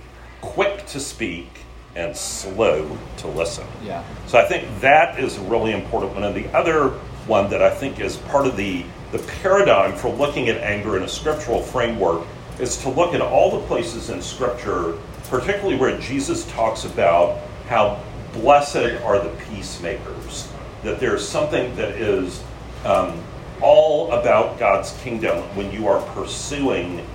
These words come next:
Speaker 1: peace and not just hoping that it will happen, but that you are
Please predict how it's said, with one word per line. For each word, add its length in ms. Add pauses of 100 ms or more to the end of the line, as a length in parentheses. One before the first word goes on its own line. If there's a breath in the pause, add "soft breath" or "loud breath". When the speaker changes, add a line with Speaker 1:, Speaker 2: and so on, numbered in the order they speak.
(260)
Speaker 1:
peace 600 (300)
and 360 (160)
not 280
just 360 (260)
hoping 400
that 120
it 140
will 160
happen, 520 (220)
but 140
that 80
you 180
are 200